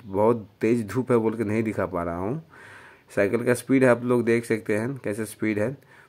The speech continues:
पूरा बेहतरीन स्पीड आ रहा है। और ये साइकिल एक बार चार्ज करने में फिफ-, फिफ्टी किलोमीटर माइलेज देगा।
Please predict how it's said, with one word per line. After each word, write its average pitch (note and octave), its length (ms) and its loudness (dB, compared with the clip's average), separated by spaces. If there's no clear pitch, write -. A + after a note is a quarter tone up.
पूरा G#2 260 2
बेहतरीन G#2+ 460 0
स्पीड A2 280 -2
आ G2 120 4
रहा F#2+ 360 2
है। D3+ 160 -6
और F#2+ 460 -4
ये A#2 140 2
साइकिल C3 680 4
एक B2 180 2
बार C3 120 6
चार्ज B2 300 2
करने B2 260 2
में B2 180 4
फिफ-, A#2 360 -4
फिफ्टी C3+ 360 -2
किलोमीटर B2 400 2
माइलेज G#2+ 320 2
देगा। G#2+ 400 2